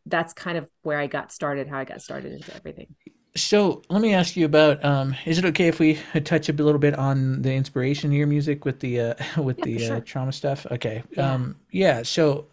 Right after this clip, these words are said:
Speaker 2: I, I've just recently started to experience, um, writing from that lens and trying to do that. I think for me, music has always been more of the escape of that. And I've sort of,
Speaker 1: Mm-hmm.
Speaker 2: like, spent a lot of time running away from that part of my brain.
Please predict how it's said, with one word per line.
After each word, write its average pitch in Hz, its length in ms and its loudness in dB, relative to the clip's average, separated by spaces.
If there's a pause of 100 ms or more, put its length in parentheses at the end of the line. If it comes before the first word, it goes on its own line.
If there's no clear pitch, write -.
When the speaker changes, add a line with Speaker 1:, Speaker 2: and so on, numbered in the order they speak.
Speaker 2:
I, 233 440 -2
I've 185 300 -2
just 202 260 0
recently 151 440 0
started 143 340 0
to 151 80 -2
experience, 139 880 -4
um, 120 400 -4 (140)
writing 127 420 -2
from 139 160 -6
that 135 200 -2
lens 127 500 -4
and 117 200 -6
trying 120 300 -6
to 120 80 -6
do 120 160 -4
that. 120 180 0
I 123 80 0
think 147 280 -2 (420)
for 147 140 -2
me, 135 200 -2
music 127 440 -2
has 120 120 0
always 120 220 0
been 120 180 -2
more 120 220 0
of 113 80 -2
the 117 140 -4
escape 131 440 -4
of 131 120 -2
that. 143 320 2 (120)
And 127 220 -2
I've 120 160 -2
sort 123 220 -2
of, 113 60 0
Speaker 1:
Mm-hmm. 131 100 -4
Speaker 2:
like, 117 140 -2
spent 151 260 0
a - 20 0
lot 123 160 -2
of 117 60 -6
time 120 200 -4
running 123 260 -2
away 117 320 -2
from 120 240 -6
that 120 260 -6
part 123 280 -2
of 117 140 -4
my 120 140 -4
brain. 123 420 -4